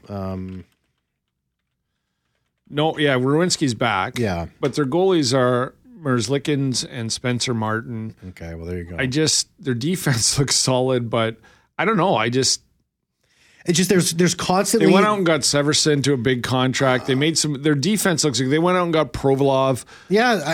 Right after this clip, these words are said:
Speaker 1: I, I, they made, they're, they're constantly making moves and stuff like that. But it's some, sometime I know they had,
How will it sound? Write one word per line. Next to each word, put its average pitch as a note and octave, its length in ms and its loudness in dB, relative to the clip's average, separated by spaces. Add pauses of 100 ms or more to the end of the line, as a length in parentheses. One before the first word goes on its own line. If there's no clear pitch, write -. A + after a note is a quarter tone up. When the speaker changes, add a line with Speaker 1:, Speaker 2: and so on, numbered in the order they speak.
Speaker 1:
I, F3+ 60 0
I, F#3 100 6
they F#3+ 200 2
made, A3 340 2
they're, F3+ 100 2
they're E3+ 140 4
constantly G#3 580 2
making F3+ 540 4
moves F3 340 4
and C#3+ 80 2
stuff - 260 0
like A#2+ 140 -2
that. A2+ 140 -4
But A#2 180 -6
it's - 140 -6
some, G#3 320 -2
sometime G3+ 480 0
I E3+ 60 4
know F3+ 200 4
they F#3 120 4
had, E3+ 180 0